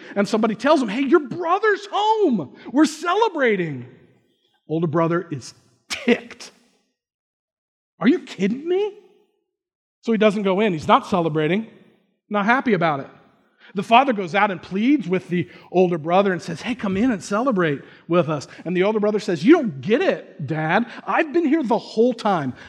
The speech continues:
I've been doing the right thing the whole time. And you don't even care.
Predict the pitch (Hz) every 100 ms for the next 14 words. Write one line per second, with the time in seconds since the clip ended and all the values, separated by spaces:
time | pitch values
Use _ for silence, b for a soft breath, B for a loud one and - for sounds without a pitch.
0 | - 240 269 311 214 240 226 175 160 165
1 | 233 294 - - 185 165 B B 156 170
2 | 202 202 202 180 139 - B 170 214 330
3 | 381 330 247 - 285 381 466 233 135